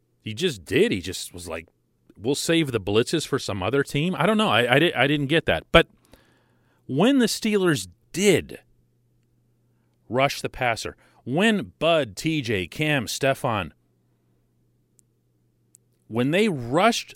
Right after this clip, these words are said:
the passer, I am here to tell you they had no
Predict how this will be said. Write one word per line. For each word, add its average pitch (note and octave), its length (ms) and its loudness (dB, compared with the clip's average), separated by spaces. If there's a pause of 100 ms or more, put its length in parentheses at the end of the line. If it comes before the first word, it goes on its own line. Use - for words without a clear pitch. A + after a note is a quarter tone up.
the A#2 180 -8
passer, - 680 -6 (1120)
I E3+ 200 4
am G3 260 2
here F#3+ 680 -2 (280)
to C3+ 200 -2
tell D#3+ 420 4
you D#2+ 320 -4 (680)
they C3+ 640 0 (160)
had A2 720 -2 (200)
no A2 720 0